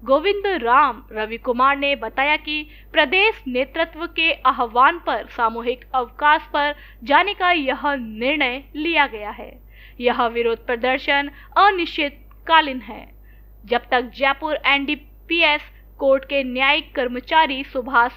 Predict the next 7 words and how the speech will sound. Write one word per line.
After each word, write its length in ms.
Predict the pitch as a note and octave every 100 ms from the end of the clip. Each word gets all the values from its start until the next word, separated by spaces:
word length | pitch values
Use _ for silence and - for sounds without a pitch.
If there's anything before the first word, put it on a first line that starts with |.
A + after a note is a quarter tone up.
| C#4
मेहरा 480 | C4 A#3+ C4 F4
के 280 | F#4 E4+ D4
आत्मदाह 1080 | C#4 C4 C4 C4 C4 B3+ G3+ C4 D4+ C4+ - - -
मामले 360 | A#3+ A#3+ A#3+ B3
में 200 | B3+ B3+
एफआईआर 560 | B3 C4+ C4 C4 B3 B3
दर्ज 560 | G3+ A#3 B3+ B3 C4